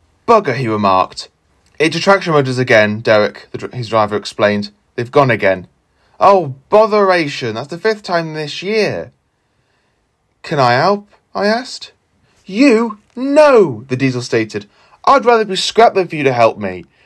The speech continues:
You probably need a cylinder or two trying to park with this train." The diesel's driver had gone to telephone for help, but when he came back, he had a troubled look on his face.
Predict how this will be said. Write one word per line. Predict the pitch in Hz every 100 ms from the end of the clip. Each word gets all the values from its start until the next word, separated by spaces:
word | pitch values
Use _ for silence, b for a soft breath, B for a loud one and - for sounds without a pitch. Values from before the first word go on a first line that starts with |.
| _
You | 160
probably | 208 214
need | 202
a | 170
cylinder | 165 185 202 233
or |
two | 165 147
trying | 127 123
to | 123
park | 139 131
with | 123
this | 139 -
train." | - 92 92 98 _ _ _ _ _ _ _ _ _ _ _ _ _ _ _ _ _ _
The | 139
diesel's | 175 208 202
driver | 190 175 160
had | 139
gone | 151
to | 135
telephone | 143 143 139 123
for | 117
help, | 127 127 113 -
but | 104
when | 120 143
he | 147
came | 160 139 135
back, | 165 151 -
he | -
had | 135
a |
troubled | 135 147 127 131
look | 147 131
on |
his | 107 104
face. | 104 101 104 -